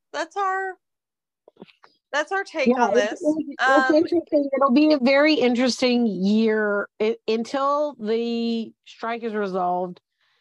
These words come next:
Speaker 2: It will be interesting to see if the strike isn't resolved by, and also I kind of think it'll be kind of interesting to see if the strike is resolved. Will people just, like, snap and it'll be normal?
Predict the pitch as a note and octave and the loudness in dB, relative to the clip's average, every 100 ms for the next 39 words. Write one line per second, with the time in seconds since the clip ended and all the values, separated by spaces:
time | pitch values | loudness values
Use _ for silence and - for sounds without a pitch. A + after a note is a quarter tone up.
0 | _ _ - G#3+ G#3 G3+ G#3 G3+ - A3+ | _ _ 2 4 6 4 2 2 0 0
1 | B3 C4 - A3 G#3 G#3 G#3 - - G3+ | 0 -2 0 0 2 0 -4 -6 -6 -4
2 | - A3+ G3+ F#3 F#3+ F3+ - F3+ F#3 F#3+ | 0 0 0 -2 -4 -6 -4 -4 -4 -6
3 | F#3+ F#3 F3+ F3 E3+ E3+ D#3 - _ F3 | -6 -6 -4 -2 -2 -4 -8 -14 _ -6
4 | F3 F3 F3 - - _ A#3+ B3 C#4 D#4 | -4 -4 -6 -10 -20 _ -6 -2 -2 -2
5 | C#4+ B3+ A3 A#3 A3+ B3 A#3 A3 A3+ G#3+ | -2 -2 -4 -6 -6 -6 -6 -6 -6 -6
6 | G#3 G3 _ - G3+ G#3+ G3 G#3 G3 G#3+ | -6 -10 _ -10 -6 -6 -4 -4 -4 -4
7 | G3 G3 G3 G3 F#3+ G#3+ A#3+ A3+ F#3+ F3+ | -4 -6 -6 -6 -6 -6 -4 -4 -4 -4
8 | F#3+ F#3 - G3+ G#3 F#3+ F#3+ F#3+ F3 _ | -6 -8 -6 -6 -6 -6 -8 -8 -8 _
9 | _ _ _ _ - G3 G3 G3+ A3+ G#3+ | _ _ _ _ -4 0 4 2 2 2
10 | G3 F#3+ F#3 F#3 G3+ C4 B3+ C4 B3+ B3+ | 2 2 2 2 2 2 2 2 2 0
11 | B3 | -2